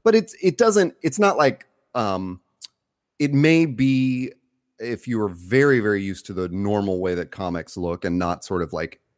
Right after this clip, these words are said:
Image or other, um, you know, uh,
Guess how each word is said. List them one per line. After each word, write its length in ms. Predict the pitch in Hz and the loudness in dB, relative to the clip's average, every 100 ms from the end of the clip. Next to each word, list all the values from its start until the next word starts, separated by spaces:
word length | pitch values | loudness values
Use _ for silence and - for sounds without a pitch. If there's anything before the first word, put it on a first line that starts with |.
| _ | _
Image 480 | 98 90 82 80 87 | -4 -2 -4 -8 -6
or 200 | 85 85 | -4 -2
other, 340 | 82 80 80 - _ | -2 -2 -4 -8 _
um, 340 | - 80 78 - | -8 -6 -8 -12
you 100 | - | -10
know, 240 | 85 85 82 _ _ _ - | -8 -8 -12 _ _ _ -12
uh, 340 | 85 78 - | -8 -8 -8